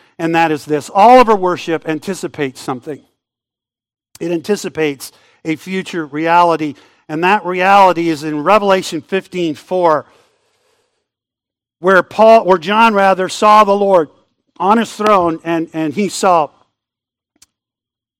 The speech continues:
an innumerable, uh, number of people singing the song of Moses and the song of the Lamb. And here's what they were singing. "Great and amazing are your deeds,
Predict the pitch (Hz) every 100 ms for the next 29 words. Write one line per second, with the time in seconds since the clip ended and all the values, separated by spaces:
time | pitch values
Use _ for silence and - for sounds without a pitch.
0 | _ _ _ - 180 175 170 208 285 330
1 | 302 247 202 190 180 - 165 175 - 170
2 | 165 170 226 247 202 175 - 214 196 165
3 | - _ _ - - 269 311 302 277 220
4 | - 240 285 254 202 226 247 185 185 170
5 | - _ 226 233 196 - 233 254 233 190
6 | 202 240 240 165 165 - _ _ _ _
7 | _ 160 147 214 208 196 175 170 - 180
8 | 151 - _ _ _ _ _ _ _ _
9 | _ _ _ - 180 262 302 - 208 214
10 | 226 247 214 220 202 202 190 175 190 220
11 | 185 143 -